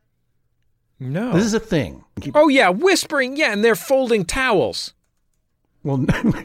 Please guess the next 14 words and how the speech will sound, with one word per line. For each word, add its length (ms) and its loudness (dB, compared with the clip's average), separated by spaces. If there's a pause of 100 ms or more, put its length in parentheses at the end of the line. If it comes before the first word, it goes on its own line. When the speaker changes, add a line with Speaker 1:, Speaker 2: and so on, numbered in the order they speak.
(120)
Speaker 2:
<laughs> 540 -20
wait 200 2
a 40 2
minute. 360 -2 (720)
I 40 2
think 120 4
it's 80 0
related 300 4
to 100 -2
misophonia, 680 0
which 200 -6
is 220 -2
the, 200 -4
uh, 160 -2